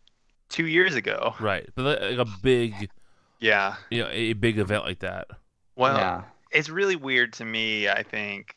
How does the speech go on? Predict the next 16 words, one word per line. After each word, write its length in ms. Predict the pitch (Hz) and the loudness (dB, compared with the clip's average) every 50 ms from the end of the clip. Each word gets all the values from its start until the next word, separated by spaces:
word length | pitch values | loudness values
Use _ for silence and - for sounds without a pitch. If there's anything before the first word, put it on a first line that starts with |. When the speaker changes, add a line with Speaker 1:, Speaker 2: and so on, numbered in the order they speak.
| _ _ _ _ _ _ | _ _ _ _ _ _
Speaker 1:
He 320 | - - 135 127 123 117 | -16 -8 -4 -4 -2 -2
has 380 | 117 127 123 120 120 120 117 110 | 0 2 4 4 4 2 0 -4
the 80 | 110 107 | -6 -6
flagship 680 | - - - 117 117 120 123 127 123 - 139 135 - | -6 -2 2 4 4 4 4 2 -2 -4 -4 -4 -6
book 360 | 120 98 117 104 104 107 - | -4 -4 -2 -2 -2 -2 -2
of 160 | - 107 101 101 | -6 -6 -6 -6
the 100 | 107 101 | -10 -8
D 200 | 107 110 107 110 | -8 -10 -12 -12
C 160 | - - 113 | -12 -12 -10
U, 600 | 107 101 101 95 95 98 95 98 101 101 101 98 - | -10 -8 -6 -6 -6 -6 -6 -6 -6 -8 -8 -6 0
arguably 600 | - 101 104 101 107 107 104 104 - - 117 107 | 2 4 4 2 2 0 -2 -2 0 0 0 2
right 200 | 104 104 101 101 | 4 4 2 2
now, 640 | 101 101 104 101 101 101 98 98 98 101 107 117 - - _ _ _ - - - - - _ _ - - - | 0 0 0 0 0 0 0 0 2 0 0 -2 -6 -12 _ _ _ -20 -20 -20 -20 -20 _ _ -18 -4 2
in 180 | - 113 107 | 2 2 4
Justice 480 | 107 107 123 104 - - - - - - | 6 4 4 4 4 -2 -8 -8 -6 -6
League. 500 | - - - - 78 - - - - - | -6 -4 -2 0 0 0 0 -2 -6 -14